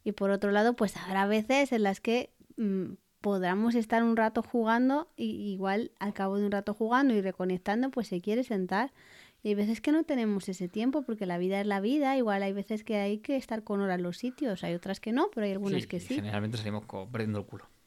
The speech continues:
Speaker 1: Sí, entonces, bueno, pues ¿quién es la persona que tiene que encargarse de, eh, organizar la hora? ¿El adulto o el peque?
Speaker 2: Claro, no, el,
Speaker 1: El
Speaker 2: el, el
Speaker 1: adulto.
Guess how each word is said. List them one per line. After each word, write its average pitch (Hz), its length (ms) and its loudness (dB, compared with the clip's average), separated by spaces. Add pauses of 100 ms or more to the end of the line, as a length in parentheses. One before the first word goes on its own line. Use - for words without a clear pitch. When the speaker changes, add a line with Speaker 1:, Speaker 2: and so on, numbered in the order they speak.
(220)
Speaker 1:
Sí, 214 340 -6
entonces, 202 800 -4
bueno, 202 300 0
pues 202 260 -4
¿quién 214 200 4
es 214 280 -2
la 220 180 2
persona 214 520 0
que 208 140 -2
tiene 208 280 0
que 214 100 -4
encargarse 208 640 0
de, 202 380 0 (880)
eh, 208 340 2
organizar 214 520 2
la 202 180 2
hora? 175 320 0
¿El 190 100 -2
adulto 220 680 0
o 214 100 -2
el 190 80 0
peque? 185 420 -6 (2250)
Speaker 2:
Claro, 127 180 -6
no, 113 220 -6
el, 113 120 -12
Speaker 1:
El - 0 -
Speaker 2:
el, - 100 -6
el 190 80 2
Speaker 1:
adulto. 180 280 -2